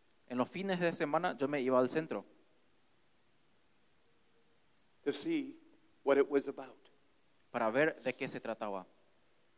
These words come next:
Speaker 2: I came home after one of those weeks
Speaker 1: Y vine a casa después de una de esas semanas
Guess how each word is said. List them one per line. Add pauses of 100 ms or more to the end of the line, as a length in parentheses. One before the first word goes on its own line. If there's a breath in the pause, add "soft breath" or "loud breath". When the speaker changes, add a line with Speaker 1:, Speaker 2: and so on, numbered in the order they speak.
(160)
Speaker 2:
I
came
home
after (100)
one
of
those
weeks (580)
Speaker 1:
Y
vine
a
casa
después
de
una
de
esas
semanas